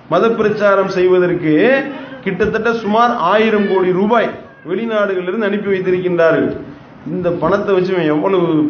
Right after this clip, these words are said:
பிரச்சாரம் பண்ணிருப்பான்? இவ்வளவும் பண்ணா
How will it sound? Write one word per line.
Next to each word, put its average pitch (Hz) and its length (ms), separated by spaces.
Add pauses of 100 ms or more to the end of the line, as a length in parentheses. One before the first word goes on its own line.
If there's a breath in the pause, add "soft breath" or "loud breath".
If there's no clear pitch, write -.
பிரச்சாரம் 165 420
பண்ணிருப்பான்? 151 440 (800)
இவ்வளவும் 214 460
பண்ணா 185 280